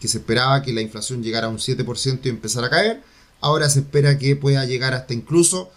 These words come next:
cerca del diez por ciento a mitad de año y de ahí comenzar a caer.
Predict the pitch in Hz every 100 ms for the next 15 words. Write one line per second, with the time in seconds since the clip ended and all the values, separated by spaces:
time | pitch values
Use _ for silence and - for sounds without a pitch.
0 | _ - - 151 143 151 139 120 147 143
1 | 143 139 143 143 139 131 127 131 131 135
2 | 143 143 - _ _ - 117 117 135 120
3 | 107 104 - 113 110 - 104 95 90 82